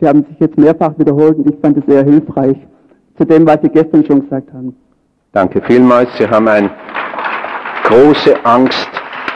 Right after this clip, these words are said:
Speaker 2: eine große Angst meinerseits vermindert. Ich habe nun Einsicht gewonnen, dass, <laughs> dass ich mich nicht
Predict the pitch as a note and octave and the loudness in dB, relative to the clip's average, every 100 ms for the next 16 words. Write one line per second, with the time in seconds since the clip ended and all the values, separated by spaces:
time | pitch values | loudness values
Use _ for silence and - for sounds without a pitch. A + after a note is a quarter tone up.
0 | - - - - G#2 A2 G#2+ G#2 G#2 B2 | -12 -12 -14 -12 -6 -2 0 2 2 2
1 | B2+ A2+ A2 A#2+ - G#2+ G2+ G2+ - G#2+ | 2 2 0 -2 -4 -2 0 0 0 0
2 | G2 - - F#2 G#2 B2 C3+ B2+ A#2 - | 0 0 -4 0 2 2 4 2 0 -2
3 | G#2 G2+ F#2+ F#2+ G2+ G#2+ A2+ - A2+ A2+ | 0 2 0 0 0 2 0 0 -2 -2
4 | - - G2 G2+ G2+ G#2+ G#2 - - - | -6 -2 0 2 2 0 -2 -6 -20 -20
5 | - A#2 A2 - - - - - - - | -2 0 0 -2 -2 0 0 0 0 0
6 | - - - - - D3 - D#3 - - | -2 -2 -2 -2 0 -2 0 0 0 -2
7 | G3+ D#3+ - - - - - - - - | -2 -2 -2 -4 -4 -6 -6 -6 -2 0
8 | C3+ C#3 A#2+ B2+ C3 C#3+ C#3+ | 2 2 2 2 4 2 0